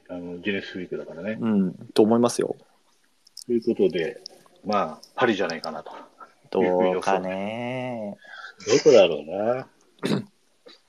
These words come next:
Speaker 2: そういえばあれだね、今週、またシティの、あれ、ロンドンのコレクション発表あったよね。
Speaker 1: うん。あったあったあった。はい。
Speaker 2: みな-、皆さんどうだった？ヤマンさんがすごかったよね。すごかったんじゃなかったっけ？
Speaker 1: そうね。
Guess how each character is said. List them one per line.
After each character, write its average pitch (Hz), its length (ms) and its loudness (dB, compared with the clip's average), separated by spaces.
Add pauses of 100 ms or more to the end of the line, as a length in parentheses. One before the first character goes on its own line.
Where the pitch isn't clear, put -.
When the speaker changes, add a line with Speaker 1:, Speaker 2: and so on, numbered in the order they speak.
(400)
Speaker 2:
そ - 140 2
う - 20 6
い - 20 4
え - 20 4
ば 113 100 10
あ 123 40 10
れ 180 100 10
だ 208 140 6
ね、 175 100 -2
今 202 200 -4
週、 208 420 2 (360)
ま 165 120 -4
た 180 100 0
シ - 160 -6
テ 214 140 2
ィ 139 60 6
の、 92 260 -2
あ 113 100 0
れ、 117 60 2
ロ 160 120 10
ン 180 80 8
ド 117 100 6
ン 95 80 2
の 90 160 -6 (360)
コ 139 100 0
レ 135 60 6
ク - 80 -8
シ - 80 4
ョ 160 40 6
ン 151 40 -2
発 165 180 -8
表 101 40 4
あ 92 100 2
っ 90 140 0
た - 40 -8
よ - 60 -12
ね。 - 100 -20 (880)
Speaker 1:
う 165 40 6
ん。 175 40 6
あ - 20 6
っ - 40 -2
た 98 80 -4
あ - 20 -4
っ - 40 -8
た - 100 -16
あ - 20 -16
っ - 200 -20 (220)
た。 104 60 -4
は 92 80 -2
い。 - 80 -16 (680)
Speaker 2:
み 156 100 -2
な-、 175 200 2
皆 160 300 2 (320)
さ 208 140 -2
ん 208 60 -2
ど 135 120 10
う - 20 10
だ 104 60 6
っ - 20 -2
た？ - 100 -4 (100)
ヤ 214 80 6
マ 311 160 2
ン 147 80 2
さ 110 140 2
ん 101 60 0
が 92 60 -2
す - 100 2
ご 135 60 8
か 113 80 4
っ - 100 -2
た 95 80 -4
よ 92 80 -4
ね。 95 360 -6
す 165 100 0
ご 160 60 0
か - 100 2
っ 110 40 4
た 98 80 0
ん - 20 -8
じ - 120 -12
ゃ 95 40 -6
な 92 60 -6
か 90 40 -10
っ - 40 -16
た - 80 -20
っ - 100 -20
け？ - 100 -12
Speaker 1:
そ 87 160 -14
う 90 40 -16
ね。 117 240 -4